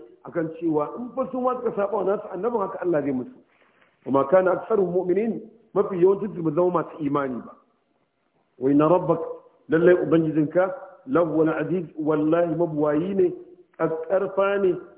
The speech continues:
"الرحيم،" mai jin ƙai ga bayinsa kuma mu'mini. "كذبت ثمود المرسلين،" shi ma za ka yi itibarin ƙabila. "كذبت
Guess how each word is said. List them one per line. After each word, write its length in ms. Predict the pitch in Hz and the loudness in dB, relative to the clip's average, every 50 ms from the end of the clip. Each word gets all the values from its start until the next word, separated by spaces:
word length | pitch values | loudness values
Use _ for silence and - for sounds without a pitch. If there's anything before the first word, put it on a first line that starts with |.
| - _ _ - | -20 _ _ -4
"الرحيم،" 640 | 175 170 160 160 156 160 160 175 196 190 185 175 160 | -2 0 2 2 0 0 0 -2 -2 -2 -2 -2 0
mai 200 | 156 160 156 156 143 | 2 2 2 2 0
jin 220 | 156 170 180 165 160 - | 0 -2 -2 -2 -2 -2
ƙai 200 | 165 175 170 156 | -2 -2 -2 -2
ga 80 | 151 147 | -2 -2
bayinsa 720 | 139 156 160 160 165 165 165 160 165 165 160 151 - - | -2 0 0 0 0 0 -2 -4 -4 -4 -4 -4 -4 -6
kuma 180 | - 151 151 147 | -6 -6 -4 -4
mu'mini. 380 | 135 123 113 110 107 107 110 - _ _ _ _ _ _ _ _ _ _ _ _ _ - | -4 -6 -8 -8 -10 -12 -14 -18 _ _ _ _ _ _ _ _ _ _ _ _ _ -6
"كذبت 540 | 180 180 180 180 165 214 240 214 185 175 165 - - - - - - - | -6 -4 -4 -4 -4 -4 -2 -2 -4 -4 -6 -6 -10 -14 -16 -20 -18 -12
ثمود 340 | - 165 156 175 202 208 170 | -8 -6 -6 -4 -4 -4 -4
المرسلين،" 760 | 180 165 151 143 135 139 147 147 143 - 175 180 196 202 196 196 - | -2 -2 -2 -4 -4 -4 -6 -6 -4 -4 -2 -2 -2 -2 -4 -6 -8
shi 100 | 185 190 | -6 -4
ma 120 | 196 196 | -2 0
za 100 | 202 202 196 | 0 0 -2
ka 60 | 190 | -4
yi 180 | 175 - - 185 | -8 -8 -8 -10
itibarin 440 | 196 160 170 160 170 180 180 175 - | -10 -8 -6 -2 0 0 0 0 -4
ƙabila. 420 | - 175 135 139 151 147 135 - - - - - _ _ _ _ _ | -6 -8 -8 -6 -6 -6 -6 -8 -10 -16 -20 -20 _ _ _ _ _
"كذبت 440 | - 170 175 170 170 185 175 190 196 | 0 0 0 2 2 2 4 2 0